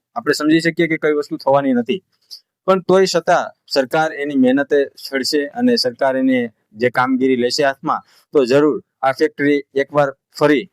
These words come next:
ધમધમતી થાશે અને લોકો પણ અહીંયા રોજગાર મેળવી શકશે.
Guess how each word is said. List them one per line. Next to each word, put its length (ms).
ધમધમતી 760
થાશે 520
અને 420
લોકો 380
પણ 160
અહીંયા 400
રોજગાર 460
મેળવી 260
શકશે. 420